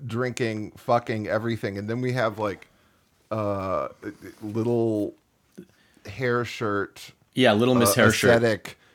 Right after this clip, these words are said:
Speaker 1: tur-, torturing herself, never eating, uh, Joan Didion, who, you know,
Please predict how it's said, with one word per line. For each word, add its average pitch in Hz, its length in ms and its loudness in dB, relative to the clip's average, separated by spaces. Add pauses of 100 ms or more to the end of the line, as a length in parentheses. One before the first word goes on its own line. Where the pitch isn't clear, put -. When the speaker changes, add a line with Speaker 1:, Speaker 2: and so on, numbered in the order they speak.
(200)
Speaker 1:
tur-, 120 280 0
torturing 120 600 -2
herself, 110 720 0 (320)
never 107 460 0
eating, 101 640 -4 (460)
uh, 101 360 4
Joan 107 440 0
Didion, 95 640 -2 (460)
who, 98 460 -4
you 104 100 -4
know, 95 240 -4